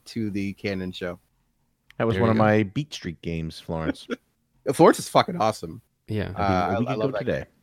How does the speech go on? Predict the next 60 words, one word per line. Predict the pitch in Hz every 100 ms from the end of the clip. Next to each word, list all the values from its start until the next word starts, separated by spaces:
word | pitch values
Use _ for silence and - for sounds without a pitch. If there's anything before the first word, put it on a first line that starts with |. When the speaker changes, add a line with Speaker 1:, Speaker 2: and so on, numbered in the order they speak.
| _ _ _ _ _
Speaker 1:
I | 107
added | 143 156
that | 160 -
to |
my | 156 147
top | - 151
one | 147
hundred, | 175 - -
so | _ 90 87
we | 92
might, | 98 101 -
we | 101
might | 98
talk | - 110
about | 104 104
that | 110
a | 101
bit | 104
more | 110 123 123 - _ _
in | - 98
the | 95 95 - _ _ _
very | 147 165 165
soon, | - 208 220 147
right? | 127 175 -
What | 185
episode | 240 254 262
is | 294
this? | -
One | 151
ninety-nine? | 170 175 160 143 180 254 _
Speaker 3:
One | - 107 101
ninety-nine. | 131 151 123 101 95 95 _ _ _ _ _ _ _
Speaker 1:
Damn, | 311 294 311 330 330 285 202 135 107
two | - 269
hundred. | 220 240 151
And | 151
look | 233 269
at, | 202
look | 175 220
at | 233
you, | 151
P | 143 117
one, | 101 98 104 110 135
li-, | 151 -
listening | 131 175 - 214 190
from, | - 143
like, | 127 -
what, | 113 98
the | 98
seventies, | - 123 139 151 151
and | 113
now, | 101 107 120
and | 90 104
here | 123
you | 117 113
are, | 113
part | - 110
of |
the | 117
show. | - 123